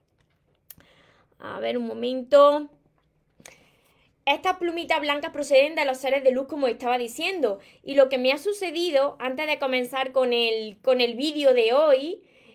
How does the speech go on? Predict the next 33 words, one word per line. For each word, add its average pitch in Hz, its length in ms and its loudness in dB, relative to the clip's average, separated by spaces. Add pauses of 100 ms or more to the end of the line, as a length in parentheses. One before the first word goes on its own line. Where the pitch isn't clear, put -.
es 330 160 0
que 440 360 2
ha 339 100 -2
pasado 392 340 -2
esa 392 240 -2
lucecita. 403 840 2
Esa 330 240 -4
lucecita 415 580 0
que 370 140 -4
pasa 359 260 -2
muchas 359 400 -6
veces 320 300 -2 (120)
por, 269 540 4 (380)
por 277 240 2
mis 285 160 -4
directos, 262 580 -2
¿no? 294 240 -2
Así 240 240 -16
que 320 140 -6
me 311 120 -6
ha 320 120 -6
pasado 311 420 -2
justo 285 320 -8
antes 269 300 -2
de 262 60 0
empezar 254 440 -4
con, 262 240 2 (220)
con 262 120 2
los 240 120 2
mensajes 254 500 -4
de 247 120 2
los 233 100 2
ángeles. 247 440 -4